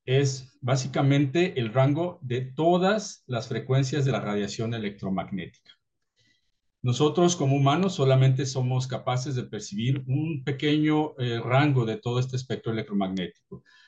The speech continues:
Sin embargo, tenemos muchas ondas que nosotros no podemos ver, ¿sí? Pero que igualmente las, las utilizamos. Por ejemplo, eh, los rayos X en casos de medicina, ¿sí?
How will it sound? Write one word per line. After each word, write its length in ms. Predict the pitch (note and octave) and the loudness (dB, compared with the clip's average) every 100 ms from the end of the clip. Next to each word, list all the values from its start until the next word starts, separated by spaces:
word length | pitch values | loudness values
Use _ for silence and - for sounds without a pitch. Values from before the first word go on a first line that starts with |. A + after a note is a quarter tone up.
| _ | _
Sin 180 | A#2+ A2+ | -4 0
embargo, 400 | A2+ A#2 C3 C3 | 2 4 4 2
tenemos 640 | C3 A#2 C#3 C#3 - - | 0 2 2 2 -2 -8
muchas 440 | A#2 D#3 E3+ F#3+ E3+ | -6 -6 -4 -4 -2
ondas 340 | C#3+ D3+ C#3 | -2 -2 -4
que 100 | A2+ | -6
nosotros 360 | A2 A2+ C3 B2 | -8 -8 -4 0
no 260 | B2 C3 | 0 0
podemos 480 | B2 A2+ A2+ B2+ A2 | 0 0 2 2 2
ver, 260 | G#2+ B2+ - _ _ _ | -2 -4 -10 _ _ _
¿sí? 420 | - A2 - - _ _ - | -6 -6 -6 -12 _ _ -4
Pero 240 | A2+ A2+ | -2 2
que 120 | C3 | 4
igualmente 760 | C3 - A2 C3 D#3 D#3+ C3+ D#3 | 4 2 0 2 2 0 -4 -2
las, 400 | C3 A#2 - - | 0 0 -6 -14
las 440 | A2 A2 A2+ - - | -8 -6 -4 -6 -10
utilizamos. 680 | G#2 A#2+ A2+ - A3 F3+ B2+ | -8 -4 -4 2 2 2 0
Por 160 | G#2+ G2+ | -2 -4
ejemplo, 640 | - B2 C3+ C3 C3 - | -2 -4 4 6 6 2
eh, 180 | A2 G#2+ | -4 -4
los 200 | G2+ G#2 | -4 -2
rayos 320 | A2+ B2 B2 | 0 0 0
X 340 | C#3+ C3+ D3 | -2 -2 -6
en 180 | G2+ F#2+ | -6 -8
casos 340 | - G2 A#2 G#2+ | -6 -8 -6 -6
de 60 | |
medicina, 680 | A#2 C3+ D3 D#3+ E3+ G#3 G#3 _ _ _ | 0 0 0 0 0 0 -4 _ _ _
¿sí? 320 | - D3+ G3 | -6 -2 -2